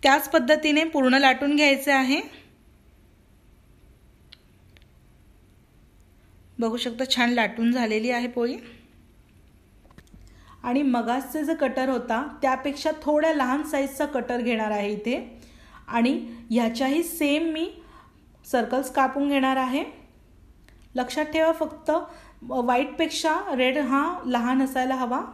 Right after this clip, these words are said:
तरच ती मिठाई तितकी सुंदर दिसेल. आणि याच पद्धतीने मी सर्व सर्कल्स कट करून घेत आहे.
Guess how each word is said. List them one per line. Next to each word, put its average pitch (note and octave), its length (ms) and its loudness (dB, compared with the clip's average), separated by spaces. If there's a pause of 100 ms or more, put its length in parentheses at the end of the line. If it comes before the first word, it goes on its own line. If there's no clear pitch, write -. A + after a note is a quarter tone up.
(1400)
तरच C#4 300 2
ती D#4 80 4
मिठाई C#4 300 2
तितकी C#4 340 -4
सुंदर B3 340 2
दिसेल. A#3+ 460 -2 (2750)
आणि B3+ 220 4
याच C4+ 280 2
पद्धतीने C4+ 560 2
मी C#4 300 0 (300)
सर्व C4 300 2
सर्कल्स D4 500 0
कट A#3+ 180 2
करून C#4 360 2
घेत C#4 200 0
आहे. C4+ 240 0